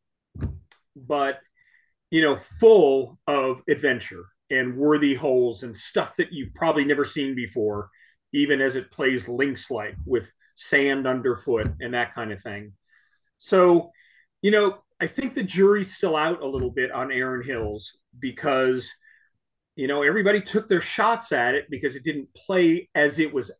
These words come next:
advertised to play, and scoring was kinda low during that U S Open.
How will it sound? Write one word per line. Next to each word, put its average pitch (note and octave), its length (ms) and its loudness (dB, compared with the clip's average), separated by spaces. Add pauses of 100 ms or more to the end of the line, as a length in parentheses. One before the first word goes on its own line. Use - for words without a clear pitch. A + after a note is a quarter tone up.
advertised D#3 840 -2
to - 60 -10
play, A2+ 640 -2 (560)
and B2+ 260 0
scoring D#3 540 2
was C#3 100 -2
kinda C3+ 240 -4
low C3 460 0
during B2+ 260 -6
that A#2+ 160 -8
U B2 220 -2
S A2+ 160 -10
Open. A#2 420 -2